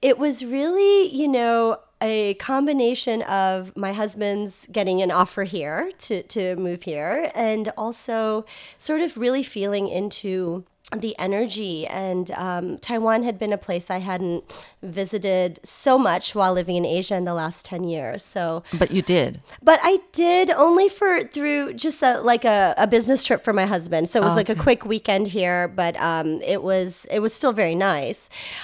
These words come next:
Speaker 1: Um, but there was just something about, I think, for me,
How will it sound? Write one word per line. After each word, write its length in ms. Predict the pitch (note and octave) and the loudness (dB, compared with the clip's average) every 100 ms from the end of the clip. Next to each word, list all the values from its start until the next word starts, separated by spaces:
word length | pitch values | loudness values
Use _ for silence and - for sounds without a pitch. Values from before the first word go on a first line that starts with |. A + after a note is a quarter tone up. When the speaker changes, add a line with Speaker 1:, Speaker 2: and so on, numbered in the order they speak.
| - | -8
Speaker 1:
Um, 360 | A3 A3+ A3+ A#3 | 0 2 2 0
but 240 | B3+ A#3+ | -2 0
there 140 | C#4+ | 0
was 280 | D4 D4+ D4 | 0 -2 -4
just 340 | F#4+ A4+ - - | -6 -4 -6 -2
something 420 | A#3 A#3 A#3 A#3 | -2 0 0 0
about, 680 | F#3+ F#3+ F#3+ F#3+ E3 - - | 0 2 4 4 0 -6 -12
I 100 | A3 | -10
think, 400 | F#3+ - G3+ G3+ | -8 -4 -4 -4
for 180 | - G#3+ | -6 -4
me, 500 | G#3+ G3+ G3 F#3+ F#3 | 0 2 2 0 -4